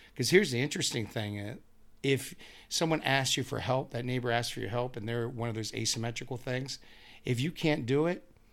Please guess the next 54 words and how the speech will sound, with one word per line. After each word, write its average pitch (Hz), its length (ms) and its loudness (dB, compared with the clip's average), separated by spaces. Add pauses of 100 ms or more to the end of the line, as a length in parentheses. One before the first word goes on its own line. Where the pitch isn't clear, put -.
(120)
they 196 120 0
may 240 100 2
hold 151 260 2
a 117 40 0
grudge 120 340 0
for - 140 -4
you 117 100 0
a 104 60 -4
day 117 220 -2
or 160 100 -2
two, 113 240 -4
but 117 160 -4 (260)
they're 208 220 4
not 127 260 4
even 123 300 0
going 123 280 0
to 117 140 -4
remember. 131 460 -2 (300)
But 131 100 2
if 117 80 2
you 151 160 4
help 120 320 0
them 143 280 2
and 113 80 -4
it's 104 160 -8
not 120 220 -2
to - 80 -4
their 117 160 -2
standard, 123 580 -2 (460)
they 156 100 2
could 123 180 0
hold 120 180 0
that 123 180 2
against 120 320 0
you 123 80 -2
for - 160 -2
a 123 100 2
while. 151 400 -2 (840)
Why 123 180 2
is 131 140 2
that? 143 240 0 (260)
Eh, 139 140 -4
it's 139 160 -2
just - 220 -2
the 123 80 0
neurology 120 640 0
of 107 100 -6
how 110 320 -2
our, 110 300 -8
our 117 80 -2
dorsal 110 400 -2
medial 110 280 -2
lobe 104 300 -4
works. - 440 -8